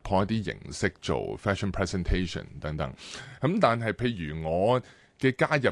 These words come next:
因為我本身係做建築㗎嘛，噉所以我可，可以有某一啲嘅能力，就係做一啲，呃，好大規模嘅一啲，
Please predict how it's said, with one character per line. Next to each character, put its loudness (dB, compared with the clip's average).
因 0
為 4
我 0
本 2
身 4
係 -2
做 0
建 -2
築 -4
㗎 -2
嘛， -4
噉 0
所 4
以 4
我 4
可， -10
可 6
以 2
有 4
某 4
一 2
啲 4
嘅 4
能 -4
力， 0
就 2
係 4
做 4
一 2
啲， 2
呃， 4
好 2
大 4
規 4
模 2
嘅 4
一 6
啲， 4